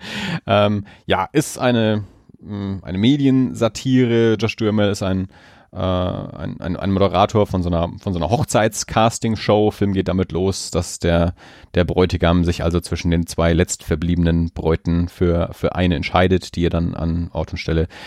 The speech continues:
direkt heiraten darf. Äh, die, die nicht gewählte Braut, äh, zückt eine Waffe, ähm, erschießt den Bräutigam, ähm, will die Braut erschießen. Josh Duhamel schmeißt sich dazwischen und die, die nicht gewählte Braut erschießt sich dann selbst und das eben alles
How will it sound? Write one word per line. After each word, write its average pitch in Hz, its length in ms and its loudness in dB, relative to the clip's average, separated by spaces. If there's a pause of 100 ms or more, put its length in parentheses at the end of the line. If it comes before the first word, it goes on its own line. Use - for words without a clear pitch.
(180)
direkt 95 220 0
heiraten 123 400 2
darf. 104 420 2
Äh, 92 220 -2
die, 90 300 -8
die 98 160 -4
nicht 131 280 2
gewählte 107 440 2
Braut, 90 440 2 (360)
äh, 90 240 0
zückt - 260 -2
eine 92 160 2
Waffe, 95 540 2
ähm, 92 640 0
erschießt - 800 -4
den 90 400 2
Bräutigam, 90 800 0 (100)
ähm, 87 520 -2 (480)
will 95 240 2
die 92 120 0
Braut 85 300 2
erschießen. 87 460 0
Josh 85 200 0
Duhamel 85 380 2
schmeißt - 380 0
sich - 140 -4
dazwischen - 500 0
und - 240 -6
die, 82 180 -2 (380)
die 85 100 -2
nicht 85 220 0
gewählte 78 260 0
Braut 78 320 0
erschießt - 340 -2
sich 87 120 0
dann 78 180 0
selbst 76 340 2
und 82 60 0
das 80 160 -4
eben 78 160 -4
alles 80 300 -2